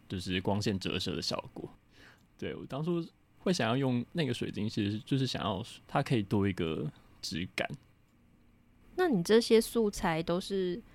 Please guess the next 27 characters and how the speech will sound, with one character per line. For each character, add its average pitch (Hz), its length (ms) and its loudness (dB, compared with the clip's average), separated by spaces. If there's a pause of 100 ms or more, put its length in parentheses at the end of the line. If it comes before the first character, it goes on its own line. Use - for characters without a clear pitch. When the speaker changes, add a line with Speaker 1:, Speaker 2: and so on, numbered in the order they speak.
(440)
Speaker 2:
透 214 220 2
过 196 180 2
你 170 160 -2
自 180 100 -2
己 180 120 2
外 175 280 2
出 160 300 -4
找 156 300 -4
的 - 120 -10
吗？ - 280 -8 (840)
Speaker 1:
之 220 160 -6
前 117 640 -2
偶 123 200 0
尔 107 80 0
会 117 160 -4
去 110 80 -4
爬 - 240 -10
山。 - 340 -10
Speaker 2:
哦。 311 260 -6 (240)
Speaker 1:
对， - 200 -6 (160)
但 127 140 -4
是 139 100 -2
就 139 120 0
是 135 60 0
很 117 200 -2
偶 95 260 0
尔， 113 160 -2